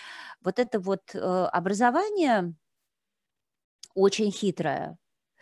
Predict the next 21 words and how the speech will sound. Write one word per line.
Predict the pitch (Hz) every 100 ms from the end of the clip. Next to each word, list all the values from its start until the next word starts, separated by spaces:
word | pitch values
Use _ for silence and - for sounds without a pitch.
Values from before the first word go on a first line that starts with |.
| - -
Из | 247 254
всех, | - - 233 226 226 226 - - - _ _ _ _ _
э, | 185 190
ныне | 196 233 269 202
действующих, | 185 226 - 190 190 - 170 160 - -
э, | 156 165 160 160 151 _ _ _ _ _ -
сил | - 226 330 -
это, | 185 196
это, | - 214
наверное, | 214 185 202 202
самые | - 185 247 269
опытные | - 170 226 247 202 160 - - -
и | 185
самые | - 220 220
хитрые | 196 214 190 190 185 -
игроки. | 165 180 175 - - 160 _ _ _ _ _ _ _ - - - - - - -
И |
чего | 220 269 233 294
они | 285 262
добы-, | 233 214 226
добиваются, | 185 214 240 269 339 349 330 - 233 202 180 170